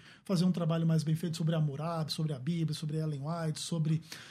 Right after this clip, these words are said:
supostos, ah, discrepâncias, erros e et cetera. Tá? A, a, o propósito, entretanto, de nada que foi dito aqui é colocar nenhuma dúvida sobre a Bíblia pras pessoas. É simplesmente lembrar um pouco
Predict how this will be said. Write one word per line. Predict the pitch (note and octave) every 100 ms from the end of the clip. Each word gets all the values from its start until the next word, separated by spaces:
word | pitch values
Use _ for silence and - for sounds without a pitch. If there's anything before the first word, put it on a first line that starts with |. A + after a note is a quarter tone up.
| -
supostos, | - E3+ F#3+ - F3+ E3 - - -
ah, | E3 E3
discrepâncias, | - - E3+ E3 F#3+ E3 E3 C#3
erros | F3 E3 D3+ D3+
e |
et | D#3+
cetera. | - D3 - - - _
Tá? | D#3+ F#3 G3 - -
A, | G3 E3 E3+
a, |
o | E3+ F3+
propósito, | E3 F3 F#3 A#3+ -
entretanto, | E3+ D#3+ F3 F3
de | E3+
nada | E3+ G3
que | G#3
foi | - E3
dito | D#3+ D#3
aqui | C#3 - A3+ G3 -
é |
colocar | D#3+ F3+ E3+
nenhuma | F#3 G3+ B3
dúvida | E3 F3+ G3+ G#3
sobre | G3+ G3 G3
a |
Bíblia | F3+ F3+ F#3
pras | F#3 D#3+
pessoas. | A3 - C3+ A#2
É |
simplesmente | - A3 A#3 B3 A#3
lembrar | C4 B3 A#3
um | A#3
pouco | F#3+ G3+ A3 -